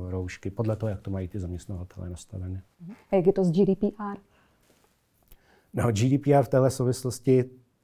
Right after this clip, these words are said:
Speaker 1: je, to je samozřejmě, eh, častý, častý, časté issue, neboli problém, protože všichni se ohánějí G D P R na všechny strany a, mm, zase na to existují naprosto odlišné názory.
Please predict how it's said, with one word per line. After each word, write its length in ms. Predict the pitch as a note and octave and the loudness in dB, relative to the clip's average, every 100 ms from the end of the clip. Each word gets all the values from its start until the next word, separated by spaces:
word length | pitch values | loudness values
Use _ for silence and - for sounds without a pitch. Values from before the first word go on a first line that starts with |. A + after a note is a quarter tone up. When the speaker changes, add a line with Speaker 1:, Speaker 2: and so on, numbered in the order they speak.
| - | -4
Speaker 1:
je, 520 | A2+ - - G#2 G2 - | -2 -2 -4 -2 -4 2
to 80 | A2+ | 6
je 100 | A2 | 6
samozřejmě, 640 | - A2 A2 A2+ A#2+ A#2+ - - - - - - | 6 2 4 6 6 4 0 -20 -20 -20 -20 -10
eh, 640 | G#2 G#2 G#2 G2+ G#2 - - | -4 -2 -2 -2 -6 -10 -12
častý, 1300 | - G#2+ G2+ - - B2+ A#2+ A#2+ A#2+ A#2+ A#2+ B2+ C3 A#2+ _ _ B2+ A2+ | -2 -2 0 -4 -4 0 2 4 4 2 0 -2 -4 -6 _ _ -6 -4
častý, 380 | - G2+ - A#2 - | -4 -4 -2 -4 -4
časté 340 | - G#2+ - A2+ | -6 -4 0 -2
issue, 580 | B2 - A#2 A2+ A#2 | -2 -4 0 2 2
neboli 300 | A2 G2 G#2 | -2 -2 -4
problém, 540 | G#2 F#2+ G2 G#2 G#2+ G2+ | -4 -6 -2 0 0 -2
protože 540 | - - G2 G2 G2+ | -6 -10 -8 -6 -6
všichni 340 | G2+ - - G2+ | -8 -14 -10 -10
se 140 | G2+ | -6
ohánějí 420 | G2 G2+ G2 G2+ | -2 -2 -2 -2
G 140 | F#2+ F#2 | -4 -4
D 120 | G2+ | -6
P 180 | G#2 G2+ | -6 -4
R 140 | G2 | -4
na 100 | G2 | -6
všechny 320 | - F#2+ G#2+ | -8 -12 -12
strany 460 | - F#2+ F#2+ G2+ G#2 - | -10 -6 -6 -6 -8 -10
a, 320 | F2+ F#2 F2+ _ | -8 -8 -10 _
mm, 440 | G#2+ G2+ G2 G2 F#2+ | -10 -6 -6 -8 -8
zase 340 | F#2+ G2 - | -8 -6 -4
na 100 | F#2 | -6
to 140 | F2 F2+ | -6 -8
existují 440 | F2 F#2 - F#2 - G2+ G2+ G2 - - _ _ | -8 -8 -8 -10 -8 -8 -8 -10 -18 -20 _ _
naprosto 580 | G2+ F2+ - F#2 - G2 | -8 -6 -6 -8 -6 -6
odlišné 440 | F#2 G2 - G2 F#2+ | -4 -6 -6 -4 -2
názory. 540 | F#2 F#2 G2 F#2+ | -2 0 0 0